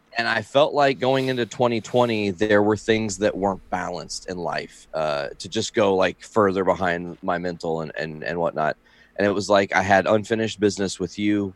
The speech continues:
We were trying to get things together. And then finally stuff started clicking, you know, at the end of last year and, and whatnot.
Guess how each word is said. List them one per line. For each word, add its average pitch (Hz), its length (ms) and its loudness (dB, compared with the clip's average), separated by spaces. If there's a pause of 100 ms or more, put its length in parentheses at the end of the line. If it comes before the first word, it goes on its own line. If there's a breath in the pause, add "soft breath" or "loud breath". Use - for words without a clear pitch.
We 95 120 -2
were 92 180 -2
trying 104 320 2
to 98 60 0
get 92 180 -2
things 95 400 -2
together. 90 640 2 (480 soft breath)
And 95 80 0
then 98 120 -2
finally 98 400 2
stuff - 320 -2
started 95 260 0
clicking, 95 520 -2
you 87 100 -2
know, 90 180 0 (260)
at - 200 -4
the 95 100 0
end 92 100 -2
of 92 60 2
last 87 340 0
year 82 280 -6 (480)
and, 87 120 -2
and 85 160 -2
whatnot. 78 640 -4